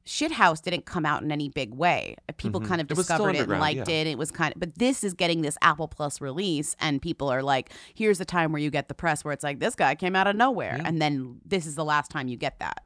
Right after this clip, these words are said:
Speaker 2: But because Dakota Johnson is in it too, and she's on the cover of Vanity Fair right now, I think it's more tied,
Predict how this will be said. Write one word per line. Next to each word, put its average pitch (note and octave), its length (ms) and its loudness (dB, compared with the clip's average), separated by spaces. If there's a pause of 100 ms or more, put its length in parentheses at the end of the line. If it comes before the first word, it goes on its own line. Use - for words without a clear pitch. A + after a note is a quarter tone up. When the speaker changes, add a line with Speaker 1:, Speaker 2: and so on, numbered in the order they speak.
Speaker 2:
But F#3 180 10
because D#3+ 300 0
Dakota C3+ 280 0
Johnson D3+ 360 0
is A2+ 100 -2
in A2+ 100 -2
it A2 120 -6
too, B2+ 420 -2 (240)
and B2 220 2
she's A2+ 160 -2
on A2 80 0
the G#2 80 -4
cover G#2+ 240 0
of G2 60 0
Vanity G2+ 260 0
Fair D3 180 2
right A2 160 4
now, F#2+ 180 0
I G2 60 2
think A2 180 -4
it's A#2 120 -10
more G2+ 180 -2
tied, F#2+ 380 -4